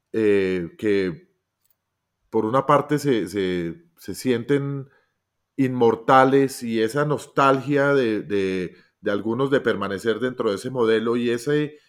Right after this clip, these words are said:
y esa sociedad informada que está dispuesta a, a por lo menos pregonar y querer buscar un cambio,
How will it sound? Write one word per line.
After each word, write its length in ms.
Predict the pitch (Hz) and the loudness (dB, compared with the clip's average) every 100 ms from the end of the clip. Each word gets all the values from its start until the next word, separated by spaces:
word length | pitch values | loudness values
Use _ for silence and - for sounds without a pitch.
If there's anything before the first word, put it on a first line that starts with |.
| _ | _
y 60 | 107 | -4
esa 160 | 156 | -4
sociedad 400 | 151 139 113 101 | 0 0 2 0
informada 960 | 110 117 147 147 139 131 127 131 135 - | 0 0 2 2 4 4 4 2 0 -2
que 140 | 127 | -4
está 260 | 98 - 104 | -4 -2 -2
dispuesta 640 | 120 - 127 - 131 135 - _ _ _ _ | -2 -2 -4 0 -2 -2 -6 _ _ _ _
a, 520 | 104 98 92 90 78 - | -4 -2 -2 -4 -6 -8
a 440 | 92 87 87 - _ _ _ _ _ _ _ | -4 -4 -6 -10 _ _ _ _ _ _ _
por 140 | 110 104 | -6 -4
lo 100 | 101 | -4
menos 360 | 104 127 - _ _ _ | -4 -6 -6 _ _ _
pregonar 600 | - 127 107 101 104 107 | 0 2 2 0 0 0
y 120 | 127 - - | -2 -6 -6
querer 380 | 110 101 107 | -2 -2 -4
buscar 480 | 107 123 - 131 123 | -6 -12 -4 -2 0
un 160 | 127 127 | -2 -4
cambio, 640 | - 127 117 117 120 131 | -2 -2 0 -2 -2 -4